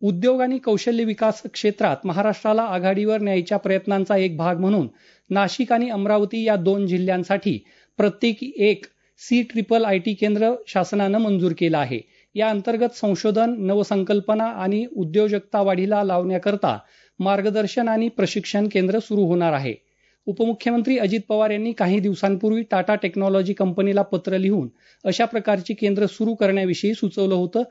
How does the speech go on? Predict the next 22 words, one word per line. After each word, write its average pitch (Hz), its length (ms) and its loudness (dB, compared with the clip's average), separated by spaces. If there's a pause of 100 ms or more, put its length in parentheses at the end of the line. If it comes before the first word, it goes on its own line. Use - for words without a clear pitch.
(320)
त्याला 202 200 0
कंपनीनं 214 500 0
मान्यता 196 420 0
दिली 180 240 0
आहे. 127 260 -2 (400)
या 214 140 -2
केंद्रांमुळं 220 760 -2
युवकांना 208 680 0
एआय 202 420 -2 (140)
अर्थात 196 240 0 (120)
कृत्रिम 190 380 0
बुद्धिमत्ता, 196 560 0 (400)
तसंच 214 280 0
रोबोटिक्स, 202 800 0
Internet 202 540 0
of 190 100 2 (140)
Things, 233 220 2 (420)
डेटा 196 420 -4
ॲनालिटिक्स, 202 680 0 (120)
इलेक्ट्रॉनिक 202 600 0
वाहन 190 360 0
तंत्रज्ञान, 202 580 0